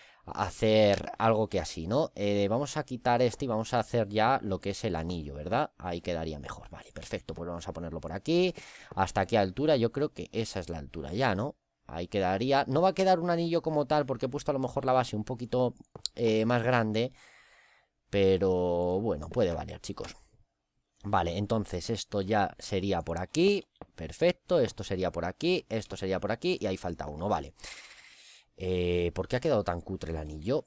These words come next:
Porque quizá nos hemos saltado uno aquí y este ya era aquí abajo. Es probable, ¿verdad? Vale, pues nada, lo dejamos por aquí, este por aquí iría.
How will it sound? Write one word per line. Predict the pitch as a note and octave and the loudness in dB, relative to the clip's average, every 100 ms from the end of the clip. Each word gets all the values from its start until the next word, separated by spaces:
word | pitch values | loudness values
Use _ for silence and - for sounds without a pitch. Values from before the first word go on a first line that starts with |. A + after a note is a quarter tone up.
| - | -4
Porque | F2+ E2+ - F#2 F2 | -4 -4 -8 -8 -8
quizá | F2 E2 - B2 | -8 -8 -4 -2
nos | B2+ - | -2 -2
hemos | B2 A2+ - | -2 -2 -2
saltado | A2 G#2 A2 G#2+ | -2 0 0 2
uno | G#2 A2 G#2 | 0 0 -2
aquí | F#2+ B2 D3 - | -2 -4 -4 -4
y | G#2+ | -4
este | G2+ - A#2 | -4 -2 -4
ya | G#2 G#2+ G#2 | 0 2 4
era | G#2 G2 - | 4 2 0
aquí | - F#2+ - A2+ | -2 -2 0 0
abajo. | F#2+ G#2 - - - _ - - _ _ | 2 2 -2 -6 -8 _ -20 -20 _ _
Es | G#2 F#2 | -10 -8
probable, | - D#2+ D#2 E2 | -4 -4 -2 -2
¿verdad? | G2 C#3 E3 _ - _ _ _ - _ _ _ - | 0 0 -2 _ -20 _ _ _ -20 _ _ _ -8
Vale, | F#2 F2 E2 | -2 0 0
pues | G2+ A2+ | -4 0
nada, | F#2+ D#2 - | 0 -2 -4
lo | F#2+ | -2
dejamos | F#2 - A2+ F#2+ | -2 -2 -2 -2
por | - F2 | -4 -4
aquí, | F#2 D#3+ F#3 - | -2 2 2 2
este | A2 - F#2+ | -2 -2 -4
por | F2+ | -2
aquí | F2+ G#2 F#2+ | -2 -2 -2
iría. | C3+ E3+ E3 - | 2 4 4 2